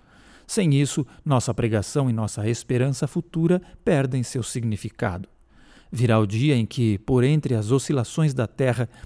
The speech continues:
o clarão do relâmpago e o estrondo do trovão, a voz do Filho de Deus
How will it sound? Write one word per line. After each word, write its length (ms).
o 80
clarão 420
do 80
relâmpago 680
e 60
o 120
estrondo 540
do 100
trovão, 580
a 140
voz 280
do 140
Filho 340
de 80
Deus 480